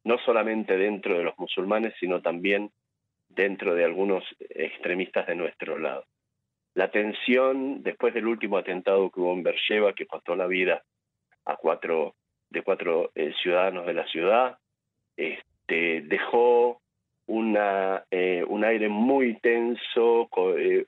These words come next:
co-, un hilo muy, muy fino que, que de las relaciones, eh, entre árabes, eh, entre musulmanes y judíos, y esto vino a, eh, digamos,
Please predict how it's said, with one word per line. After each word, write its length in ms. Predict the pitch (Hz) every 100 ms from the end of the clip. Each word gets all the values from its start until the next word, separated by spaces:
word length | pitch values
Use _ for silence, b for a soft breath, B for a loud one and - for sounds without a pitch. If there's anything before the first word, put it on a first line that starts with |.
| _
co-, 160 | - - -
un 220 | 120 127
hilo 360 | 135 139 123 - _ _ _ _
muy, 220 | 123 156
muy 200 | 156 160
fino 560 | 123 147 156 127 95 85
que, 240 | - 92 -
que 320 | 101 92 87 _ _ _ _
de 100 | -
las 160 | 98 -
relaciones, 720 | 131 92 - 123 123 117 98 - _ _ _ _ _
eh, 520 | 87 90 87 87 - -
entre 520 | 92 92 87 92 87 80
árabes, 380 | 117 117 98 87 - - _ _
eh, 200 | 82 82 80
entre 220 | - 90
musulmanes 560 | 95 - 95 113 107 -
y 80 | 87
judíos, 560 | - 87 98 120 131 135 _ _ _ _ _ _ _ -
y 220 | 110 123
esto 540 | 147 - 165 160 - - _ _ _ _ -
vino 600 | 98 110 123 135 127 117
a, 360 | 117 123 123 67
eh, 380 | 92 92 92 92
digamos, 480 | 90 95 107 120